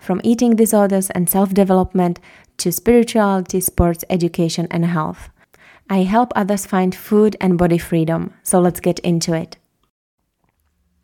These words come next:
Hi, and welcome back to another episode. Today we'll be talking about how to find your tribe, your people, and I'll discuss five myths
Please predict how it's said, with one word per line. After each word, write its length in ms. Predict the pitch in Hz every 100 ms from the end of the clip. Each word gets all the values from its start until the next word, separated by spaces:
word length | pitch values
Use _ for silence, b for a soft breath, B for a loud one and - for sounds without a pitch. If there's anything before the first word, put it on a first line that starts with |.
| _ _ _ _
Hi, 340 | 269 277 285
and 160 | 247 233
welcome 300 | 214 214 220
back 180 | 208 202
to 140 | -
another 280 | 196 190 185
episode. 520 | 190 - 196 160 143 - B B B
Today 300 | - 214 226
we'll 180 | 269 254
be 140 | 220 233
talking 400 | 226 214 214 208
about 280 | 208 208
how 200 | 208 214
to 140 | 320 349
find 260 | 330 302
your 240 | 269 240 240 _ -
tribe, 440 | 175 170 254 - - -
your 220 | 202 208
people, 580 | 220 196 202 196 185 _ B B B -
and 120 | 233
I'll 240 | 226 226 220
discuss 540 | 214 294 - 262 - -
five 420 | - 220 285 -
myths 540 | 320 339 359 - -